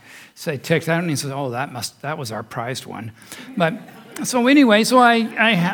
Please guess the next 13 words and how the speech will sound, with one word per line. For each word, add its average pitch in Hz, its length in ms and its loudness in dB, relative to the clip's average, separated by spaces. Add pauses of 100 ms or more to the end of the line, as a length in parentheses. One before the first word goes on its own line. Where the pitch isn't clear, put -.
(180)
I 226 240 -4 (200)
let 185 240 -2
him, 208 200 4
"Let 226 220 2
you 220 140 0
pick, 175 400 0
let 180 260 -8
you 190 60 -6
pick." 147 280 -8
So 233 140 -2
we're 262 180 0
walking, 202 520 4
and 190 140 -6